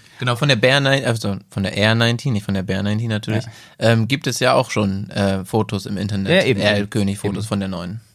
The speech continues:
Speaker 2: Eben. Und es gibt, äh, Leute, die sind sehr gut darin, ähm, dann daraus per Photoshop wirklich das fertige Motorrad zu bauen und die sind oft sehr nah dran, auch bei Autos so, ne? Also da gibt's,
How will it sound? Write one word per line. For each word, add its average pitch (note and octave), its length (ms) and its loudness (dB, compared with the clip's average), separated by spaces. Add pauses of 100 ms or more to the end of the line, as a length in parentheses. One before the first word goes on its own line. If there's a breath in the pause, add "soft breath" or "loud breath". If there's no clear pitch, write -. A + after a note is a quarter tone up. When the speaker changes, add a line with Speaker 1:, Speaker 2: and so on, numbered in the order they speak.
(120)
Speaker 2:
Eben. G#2+ 180 -10 (240 loud breath)
Und D3+ 140 0
es C#3+ 100 0
gibt, - 160 -4
äh, D3+ 140 2
Leute, E3 340 2
die D3 160 -2
sind C3+ 240 0
sehr F#3 160 -2
gut F#3+ 240 -8
darin, A#2+ 520 0 (440 loud breath)
ähm, C3 720 0 (200)
dann C3+ 380 0
daraus E3 520 2
per C#3 160 0
Photoshop E3+ 520 -4
wirklich D3+ 180 -4
das D3 160 -4
fertige C#3+ 420 2
Motorrad C3+ 440 0
zu C3 100 -4
bauen D3 320 2
und B2+ 100 0
die B2 40 2
sind D3+ 180 -2
oft - 220 -8
sehr D#3 180 4
nah D3 160 4
dran, C3+ 220 2
auch A2 140 0
bei A#2+ 120 -2
Autos G2+ 360 -4
so, F#2 140 -12
ne? A#2 160 -4
Also A#2 200 -8
da B2 100 -8
gibt's, - 380 -14